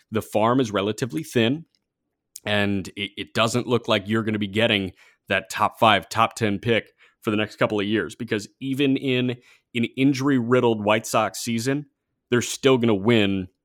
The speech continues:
north of seventy games, which will keep you out of the top five.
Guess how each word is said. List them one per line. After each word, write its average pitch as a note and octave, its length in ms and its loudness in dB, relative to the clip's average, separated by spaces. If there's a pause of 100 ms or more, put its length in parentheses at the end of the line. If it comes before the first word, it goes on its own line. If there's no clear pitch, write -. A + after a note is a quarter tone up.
(400)
north G#2+ 420 0
of G#2 80 -2
seventy G2+ 400 -2
games, - 560 -10
which A2 240 -6
will G#2 100 -6
keep - 320 -4
you G#2 200 -2
out G2+ 140 -2
of F2+ 60 -8
the F#2+ 80 -10
top - 320 -4
five. - 400 -6